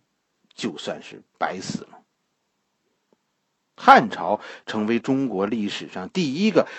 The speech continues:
实践封建制，就地主封建制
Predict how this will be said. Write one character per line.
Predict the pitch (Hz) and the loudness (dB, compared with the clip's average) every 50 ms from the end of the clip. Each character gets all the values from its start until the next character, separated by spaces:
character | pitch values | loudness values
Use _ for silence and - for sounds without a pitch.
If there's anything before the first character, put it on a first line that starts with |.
| - - - | -16 -8 -6
实 | - - - 120 123 | -4 -2 0 0 4
践 | 117 143 123 98 90 | 6 6 4 4 4
封 | - - 165 170 | 4 4 4 4
建 | 175 - 170 120 90 80 | 6 6 4 4 4 0
制， | - 90 87 - _ _ _ _ _ | -6 -12 -14 -14 _ _ _ _ _
就 | - 95 - _ - | -18 -18 -18 _ 0
地 | 208 196 147 117 | 2 2 2 0
主 | 98 - - 85 135 | -2 -6 -10 -14 -14
封 | 120 - 135 131 131 | -4 -2 0 0 2
建 | 117 123 98 82 | 0 0 -2 -2
制 | 80 - 104 - | -4 -10 -10 -10